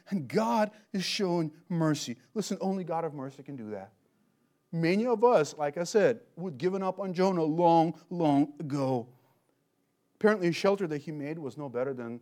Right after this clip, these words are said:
the fig leaves that Adam and Eve covered themselves with, right? It's not doing its job, so God's like, "Okay, I'll show you mercy."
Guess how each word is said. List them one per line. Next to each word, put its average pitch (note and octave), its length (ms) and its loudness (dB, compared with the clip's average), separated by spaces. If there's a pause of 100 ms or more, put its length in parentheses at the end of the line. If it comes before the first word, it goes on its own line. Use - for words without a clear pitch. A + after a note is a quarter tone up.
(260)
the A#2 80 -20
fig C#3 280 -10
leaves C3 340 -12
that A2 300 -8
Adam A#2 220 -8
and G#2+ 100 -12
Eve B2+ 160 -10
covered B2 240 -10
themselves B2 420 -10
with, D3 200 -8
right? C3+ 260 -4 (420)
It's - 100 -20
not E3 140 0
doing F#3+ 180 2
its D#3 160 -2
job, G3+ 380 6
so G3 100 -2
God's E3+ 260 2
like, F3 180 0
"Okay, A3+ 180 -8
I'll E3+ 140 -2
show F3 180 -10
you E3 100 -6
mercy." A#2+ 380 -8